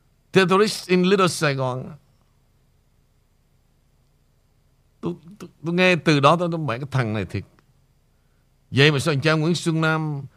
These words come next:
của Cali Today mà nó làm bè, làm bè, làm bạn với nhau, mà đem lên một bầy vào thời đó vậy? Mãi tới bây giờ.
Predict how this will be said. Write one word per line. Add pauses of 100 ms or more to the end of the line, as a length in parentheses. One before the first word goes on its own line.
(340)
của
Cali
Today
mà
nó
làm
bè,
làm
bè,
làm
bạn
với
nhau,
mà
đem
lên
một
bầy
vào
thời
đó
vậy? (640)
Mãi
tới
bây
giờ.